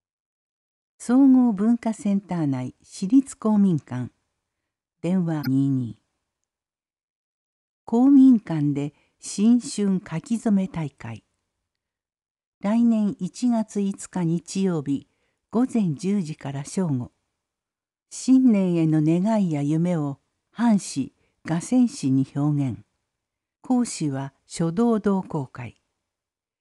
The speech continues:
未就学児は参加できません。定員は先着十五人。費用は二百円。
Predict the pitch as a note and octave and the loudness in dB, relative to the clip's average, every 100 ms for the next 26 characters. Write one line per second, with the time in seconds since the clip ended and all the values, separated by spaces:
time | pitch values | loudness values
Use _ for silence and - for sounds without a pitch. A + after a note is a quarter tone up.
0 | _ _ - G#3 G3+ - C4 A#3+ A3 A3 | _ _ 0 0 2 4 4 4 2 -2
1 | F3 D3 D3 - E3+ - D#3 C3+ C#3 C#3 | -4 -4 -6 -4 -4 -4 -8 -8 -4 -4
2 | C#3 A#2+ G2+ _ _ _ _ _ _ _ | -4 -10 -12 _ _ _ _ _ _ _
3 | _ _ - G#3 G3+ G3 F#3 E3+ - G3 | _ _ -2 0 2 2 2 -2 -4 0
4 | A3+ - F#3+ F3+ D#3+ G#3+ F3+ C3+ B2 C3+ | 0 -2 -6 -6 -2 -2 -2 -2 -2 -2
5 | B2 - _ _ _ _ _ - B3 A3+ | -2 -8 _ _ _ _ _ 0 2 2
6 | E3+ C3+ C3+ D3 F#3+ - D#3+ B2 | 0 -2 -2 -2 -4 -4 -4 -4